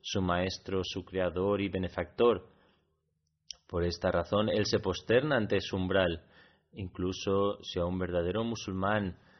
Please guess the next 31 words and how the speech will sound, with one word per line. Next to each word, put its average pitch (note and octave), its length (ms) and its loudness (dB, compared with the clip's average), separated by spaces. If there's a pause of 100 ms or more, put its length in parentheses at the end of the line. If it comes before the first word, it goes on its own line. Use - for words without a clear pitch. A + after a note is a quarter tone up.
(140)
se - 220 0
le F2 120 0
dice G2 540 -2 (500)
que F#2+ 120 0
no A2 220 4
recibirá A2 580 2
ninguna G2+ 340 0
recompensa G2 920 0
por F#2 180 2
estas F#2 380 -2
acciones, G2 680 -4 (280)
o F2+ 180 -4
que F#2 140 -4
no F#2 120 -2
hay G2 160 0
infierno, G2+ 760 0 (100)
ni F#2+ 180 -6
cielo, G#2 800 0
ni G2 200 -6
consuelo, G2+ 840 0 (380)
ni G2 120 -4
delicias, F#2+ 760 0 (260)
él G2 300 0
no C3 180 2
podrá A#2 300 2
en A2 100 2
absoluto B2 500 0
abstenerse G2+ 640 0
de G#2+ 180 0
realizar F2+ 480 -2
buenas F2 320 -4